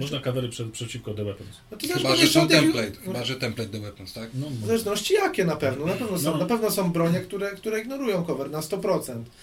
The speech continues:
Speaker 2: i pewnie nie jedna. No tak czy inaczej, jeżeli, jeżeli byłaby taka możliwość, zresztą, y, te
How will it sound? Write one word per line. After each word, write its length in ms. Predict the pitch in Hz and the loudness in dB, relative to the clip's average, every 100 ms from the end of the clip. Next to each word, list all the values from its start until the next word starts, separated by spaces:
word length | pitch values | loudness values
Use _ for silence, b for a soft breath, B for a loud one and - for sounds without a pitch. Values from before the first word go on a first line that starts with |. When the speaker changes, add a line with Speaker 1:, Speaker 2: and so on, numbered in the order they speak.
| B B | B B
Speaker 2:
i 80 | 165 | 0
pewnie 260 | 165 170 | 0 0
nie 100 | 185 | 0
jedna. 420 | 190 139 120 107 107 B B B | 0 0 -2 -8 -10 B B B
No 60 | 165 | -2
tak 160 | 202 | -2
czy 120 | - 208 | 0 2
inaczej, 460 | 170 160 185 190 B B - | 2 2 0 -2 B B -2
jeżeli, 440 | 165 190 190 180 | 0 2 0 -2
jeżeli 440 | 175 175 185 180 165 | -4 -2 -2 -2 -2
byłaby 300 | 185 175 165 | 0 0 -2
taka 240 | 170 175 | -4 0
możliwość, 540 | 170 151 165 180 180 - - | 0 0 -2 -2 -4 -8 -10
zresztą, 380 | 208 - 196 190 - - | -8 -6 -6 -6 -14 -16
y, 20 | 185 165 170 185 175 | -12 -10 -10 -12 -6
te 200 | 185 | -2